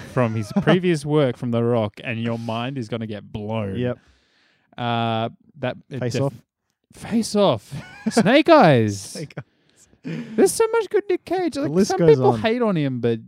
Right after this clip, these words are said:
Speaker 1: you're wrong. He, he does good films.
Speaker 2: He's just doing, like, straight to
Speaker 1: Oh, he's been doing that for years.
Speaker 2: Yeah.
Speaker 1: Just once every twenty movies or so, he has one that makes it to the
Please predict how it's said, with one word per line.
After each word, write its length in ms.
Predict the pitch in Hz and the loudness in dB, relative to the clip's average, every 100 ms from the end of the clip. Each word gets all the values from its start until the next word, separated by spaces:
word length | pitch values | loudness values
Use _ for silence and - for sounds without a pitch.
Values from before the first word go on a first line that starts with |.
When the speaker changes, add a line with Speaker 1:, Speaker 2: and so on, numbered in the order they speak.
| - | -6
Speaker 1:
you're 140 | 160 | -4
wrong. 460 | 165 202 123 98 95 | 0 0 0 -4 -10
He, 220 | 92 131 165 | -10 -10 -8
he 140 | 156 | -10
does 220 | 165 190 - | -6 -8 -6
good 180 | 202 | -12
films. 440 | - 185 139 117 - _ _ _ _ _ | -4 -4 -4 -10 -20 _ _ _ _ _
Speaker 2:
He's 220 | 131 117 | -10 -6
just 160 | 143 - | -6 -4
doing, 200 | 127 107 | -4 -4
like, 160 | 98 | -8
straight 320 | - - 107 101 | -14 -16 -16 -14
to 280 | 107 101 98 _ _ _ _ 104 - _ _ _ _ | -14 -14 -16 _ _ _ _ -16 -16 _ _ _ _
Speaker 1:
Oh, 120 | 110 | -4
he's 160 | 143 131 | -4 -2
been 140 | 113 | -4
doing 260 | 101 98 90 | -4 -6 -8
that 180 | 92 | -16
for 100 | - | -16
years. 460 | 101 123 98 107 117 | -6 -6 -6 -8 -10
Speaker 2:
Yeah. 140 | 104 - _ _ _ | -10 -14 _ _ _
Speaker 1:
Just 240 | 120 - | -12 -8
once 560 | 117 107 98 - - - | -4 -4 -6 -14 -16 -12
every 280 | 120 101 101 | -10 -8 -12
twenty 480 | - 107 98 95 - _ _ | -10 -10 -10 -14 -16 _ _
movies 380 | 113 107 101 101 | -6 -6 -6 -10
or 100 | 95 | -12
so, 340 | 90 95 92 | -14 -14 -12
he 180 | 98 104 | -12 -12
has 220 | 95 92 | -12 -12
one 320 | 101 101 95 95 | -10 -10 -10 -12
that 120 | 92 - _ _ _ _ | -16 -18 _ _ _ _
makes 240 | 98 95 | -18 -16
it 140 | 107 - | -20 -18
to 120 | 104 | -18
the 240 | 92 95 | -16 -16